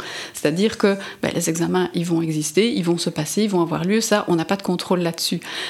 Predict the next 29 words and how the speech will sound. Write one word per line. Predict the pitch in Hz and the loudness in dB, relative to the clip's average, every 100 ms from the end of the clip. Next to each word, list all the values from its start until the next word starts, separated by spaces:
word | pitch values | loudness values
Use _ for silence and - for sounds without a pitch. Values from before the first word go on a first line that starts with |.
| - | -2
Par | - - | -2 4
contre, | 247 262 - | 4 4 2
ce | - 247 | 4 4
sur | 247 190 | 4 -2
quoi | - 214 | 2 2
on | 175 | 4
peut | 202 | 2
vraiment | 185 185 180 165 | 2 2 2 2
agir, | 165 180 262 262 | 2 2 2 2
c'est | - | 0
soit | 180 233 220 - | 2 2 2 4
augmenter | 233 214 202 190 190 | 4 4 2 2 2
ses | 185 175 | 2 2
compétences | 175 170 170 175 175 160 - - - - | 2 0 0 2 2 0 -2 -6 -18 -2
pour | 214 - | -2 2
faire | 180 - | 0 2
face | - 175 - - - - _ _ | 0 0 -4 -8 -18 -20 _ _
aux | 180 | -2
exigences | 170 156 165 175 170 165 | 0 0 0 0 0 2
de | |
la | 156 | 0
situation, | 165 160 160 160 202 285 359 - - - - | -2 -2 0 0 4 4 2 -8 -8 -10 -6
soit | - - 233 | -2 2 4
diminuer | 175 170 202 185 175 202 247 | 4 2 2 2 2 2 2
les | 190 | 2
exigences | 170 170 175 214 | 0 0 0 0
de | 196 | 2
la | 175 | 0
situation. | 175 170 165 156 - | -2 -2 -2 -2 -2